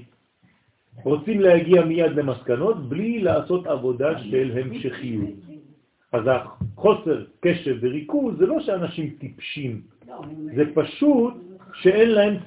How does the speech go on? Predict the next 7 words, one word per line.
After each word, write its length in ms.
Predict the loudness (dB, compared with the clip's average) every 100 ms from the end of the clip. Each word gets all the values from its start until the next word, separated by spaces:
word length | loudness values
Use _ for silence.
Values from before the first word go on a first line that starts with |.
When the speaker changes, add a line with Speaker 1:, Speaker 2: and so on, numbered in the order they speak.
| 4
Speaker 1:
סבלנות 1080 | 4 4 4 6 6 6 6 6 2 -4 -16 -20 -20 -20 -2
לעבוד 960 | 4 6 6 2 0 6 8 10 8 4
על 220 | -2 2 2
הדברים 680 | 0 2 2 4 2 0 0
בהמשכיות 920 | 0 0 -4 -6 -6 -6 -4 -6 -8
באותיות 720 | -6 -4 -4 -6 -6 -2 -2 -2
ו'. 80 | -2